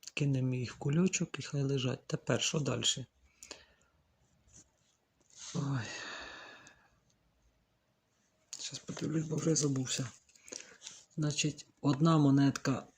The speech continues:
дев'яносто четвертого року. Ось вона.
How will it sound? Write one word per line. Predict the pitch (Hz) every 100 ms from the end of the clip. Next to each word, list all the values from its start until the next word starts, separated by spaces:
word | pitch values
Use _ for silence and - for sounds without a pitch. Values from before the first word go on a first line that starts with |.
| - -
дев'яносто | 127 131 131 139 - - 131 110 _ _ _ _ _ _ _ _ _ _ _ _ _ _ - - - - - - -
четвертого | - - 139 131 - 123 123
року. | 139 160 - 180 - _ _ -
Ось | 156 -
вона. | 165 160 160 156